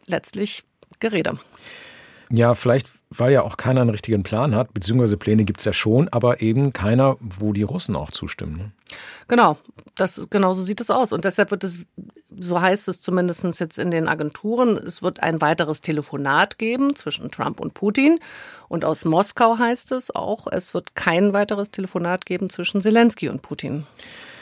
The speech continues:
Speaker 2: Und wie Moskau auch mitteilt, hat die Armee ein weiteres Dorf erobert, das nordwestlich der Städte Menochrad und Rodinske liegt, deren Einnahme Russland gestern bekannt gegeben hatte, ne?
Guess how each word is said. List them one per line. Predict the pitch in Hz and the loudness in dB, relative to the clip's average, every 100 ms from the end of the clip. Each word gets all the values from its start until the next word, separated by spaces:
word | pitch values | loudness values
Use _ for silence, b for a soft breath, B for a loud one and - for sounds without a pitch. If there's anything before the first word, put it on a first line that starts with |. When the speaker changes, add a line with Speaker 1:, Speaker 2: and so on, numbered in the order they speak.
| B - | B -2
Speaker 2:
Und | 95 | 4
wie | |
Moskau | 107 123 - 101 | 6 4 2 2
auch | 85 90 - | 2 0 2
mitteilt, | 127 131 143 160 - - | 2 6 6 4 0 -4
hat | 120 - | -4 0
die | 113 | -2
Armee | 101 107 113 117 - | 2 2 2 0 -4
ein | - 98 | -4 0
weiteres | 92 101 95 90 | 0 0 -2 -2
Dorf | 80 98 | -4 -2
erobert, | 113 104 107 113 110 | -2 -2 0 0 0
das | 98 - | -2 -2
nordwestlich | 90 92 95 - - | -4 -2 -4 -6 -6
der | 87 | -6
Städte | - 98 - 95 | -2 -4 -2 -2
Menochrad | 92 98 90 - 98 107 - | 0 -2 -4 -4 -4 -4 -4
und | 98 92 - | -4 -4 -4
Rodinske | 85 113 143 101 | -2 0 0 -4
liegt, | 76 92 - - B B B B B B B B B | -6 -8 -10 -20 B B B B B B B B B
deren | 120 123 | 2 2
Einnahme | 107 131 131 123 | 2 4 4 2
Russland | 104 127 139 139 - | 2 0 2 2 2
gestern | 160 - 92 | 0 2 -2
bekannt | 80 - 76 | -2 -6 -8
gegeben | - 76 73 | -10 -10 -10
hatte, | 78 - | -10 -10
ne? | 80 | -8